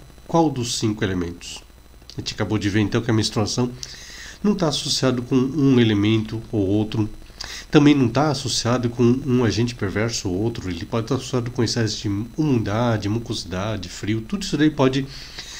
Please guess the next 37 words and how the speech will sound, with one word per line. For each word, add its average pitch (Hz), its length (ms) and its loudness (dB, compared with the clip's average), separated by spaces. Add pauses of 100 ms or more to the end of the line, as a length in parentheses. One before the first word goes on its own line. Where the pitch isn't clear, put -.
(140)
afetar 170 380 2
a 165 60 2
energia 117 480 2
circulando 120 640 0
pelos 104 420 -2 (300)
cinco - 340 0
elementos. 85 580 -4 (540)
E 120 140 6
depende 151 440 2
de 139 60 -4
nós 127 300 2
então 165 180 0
descobrirmos 165 680 0 (240)
qual 185 260 4
é - 20 8
o 120 60 4
problema 101 580 0 (220)
menstrual 101 640 -2 (140)
que - 80 -4
tá 113 100 -4
afetando 98 340 -4
uma 92 140 -2
pessoa, 156 400 -4 (480)
identificar 160 520 4
qual 202 220 2
dos - 160 -2
cinco 160 200 0
elementos 131 360 4
aqui 117 140 0
tá 110 160 -2
sendo 104 260 0 (240)
afetado, 143 600 0
pra 120 320 2
a 120 40 2
partir 120 360 -4
daí 175 160 0
então 165 340 0